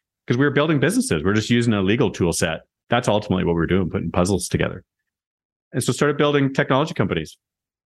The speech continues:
Joined some former clients of mine who had been in the space before, and kind of the wheels set in motion. And I have a bad habit of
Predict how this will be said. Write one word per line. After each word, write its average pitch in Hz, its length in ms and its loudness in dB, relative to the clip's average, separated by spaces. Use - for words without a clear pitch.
Joined 120 280 2
some 117 120 0
former 117 320 0
clients 110 320 0
of 113 60 -2
mine 107 400 -2
who 104 120 0
had 98 100 2
been 98 100 2
in 104 100 2
the 101 80 2
space 101 300 -2
before, 110 520 0
and 104 240 -2
kind 101 160 0
of 95 60 2
the 92 80 4
wheels 95 260 2
set 98 160 0
in 95 60 -2
motion. 98 380 2
And 87 140 -4
I 98 40 -4
have 107 160 2
a 92 40 0
bad 101 200 2
habit 101 360 2
of 90 240 -4